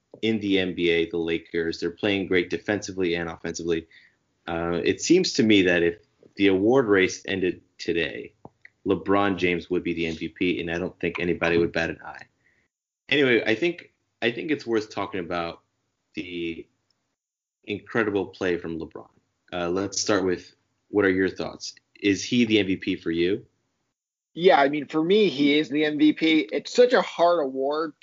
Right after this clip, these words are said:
Speaker 2: to decide who should get it because it's a narrative-focused award. And this is a, uh,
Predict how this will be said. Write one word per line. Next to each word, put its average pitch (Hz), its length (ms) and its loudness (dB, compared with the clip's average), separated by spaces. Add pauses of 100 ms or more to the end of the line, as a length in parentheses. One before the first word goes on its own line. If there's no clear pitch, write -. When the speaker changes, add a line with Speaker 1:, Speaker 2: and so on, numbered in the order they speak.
Speaker 2:
to 117 360 -8
decide 139 460 0
who 151 180 0
should 127 220 -6
get 127 200 4
it - 180 -2
because 127 320 -6 (100)
it's 135 120 -6
a 120 40 -2
narrative-focused 139 1300 2
award. 113 540 -4 (360)
And 135 220 2
this 156 140 2
is 135 80 0
a, 139 180 2
uh, 131 340 6